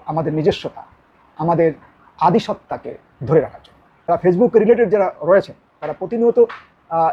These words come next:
এই যে কথাগুলো আমি বললাম, সকাল, দুপুর, বিকাল, সন্ধ্যা, রাতি, যে শুভকামনা, শুভেচ্ছা দিয়ে আপনারা এর মধ্যে ইনভলভ থাকছেন, যে সময়টা কাটাচ্ছেন, একটু খেয়াল করেন। সোশ্যাল মিডিয়াতে যখন আছেন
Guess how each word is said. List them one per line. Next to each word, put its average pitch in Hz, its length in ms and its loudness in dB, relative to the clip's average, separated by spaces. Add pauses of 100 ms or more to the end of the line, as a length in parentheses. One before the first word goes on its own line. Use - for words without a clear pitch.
এই 196 140 -2
যে 208 320 6
কথাগুলো 202 300 0
আমি 202 160 -2
বললাম, 170 400 -2
সকাল, 160 600 -2
দুপুর, 160 480 -4 (300)
বিকাল, 151 520 2 (280)
সন্ধ্যা, 156 500 0
রাতি, 151 360 0 (320)
যে 156 200 2
শুভকামনা, 165 580 -2
শুভেচ্ছা 196 360 -2
দিয়ে 214 240 4
আপনারা 202 340 -2 (320)
এর 220 120 4
মধ্যে 202 200 2
ইনভলভ 185 360 2
থাকছেন, 180 340 -8
যে 170 100 0
সময়টা 170 500 -6 (200)
কাটাচ্ছেন, 170 360 -2 (1120)
একটু - 220 0
খেয়াল 190 240 0
করেন। 165 260 -2 (480)
সোশ্যাল 165 240 -2
মিডিয়াতে 185 280 2
যখন 208 200 0
আছেন 202 260 -6